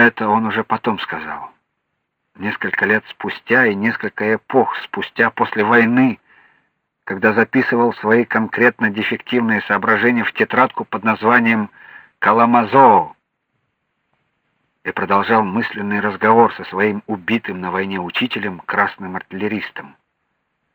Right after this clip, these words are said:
Он и потом многие годы вёл с ним мысленный разговор, как и со всеми людьми, которых уже нет на свете, но которых Сапожников любил,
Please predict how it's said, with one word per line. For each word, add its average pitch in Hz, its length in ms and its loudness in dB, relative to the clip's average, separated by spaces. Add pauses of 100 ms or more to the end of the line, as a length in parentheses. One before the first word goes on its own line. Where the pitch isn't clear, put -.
(200)
Он 180 220 8
и 190 60 8
потом 190 440 6
многие 156 500 6
годы 139 340 2
вёл 110 300 4
с - 140 -14
ним 101 300 2
мысленный 98 640 0
разговор, 95 640 2 (760)
как 151 140 -2
и 151 60 -6
со 151 120 2
всеми 170 300 4
людьми, 147 440 4
которых - 440 -4
уже 95 240 0
нет 104 260 0
на 82 220 -10
свете, 131 320 4
но 113 80 -4
которых 151 320 0
Сапожников 143 680 -2
любил, 117 600 2